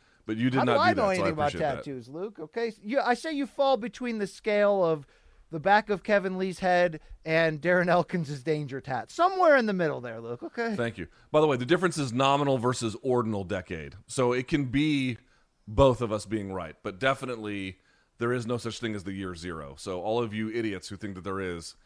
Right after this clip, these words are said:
Speaker 1: can suck on these baby please testicles. All right, and last but not least, B C,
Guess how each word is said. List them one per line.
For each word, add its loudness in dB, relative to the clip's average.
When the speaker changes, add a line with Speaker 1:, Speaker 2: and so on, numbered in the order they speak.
Speaker 1:
can -8
suck -4
on -2
these -8
baby -6
please -8
testicles. -10
All 2
right, 6
and 0
last 2
but -4
not 4
least, -2
B -2
C, -4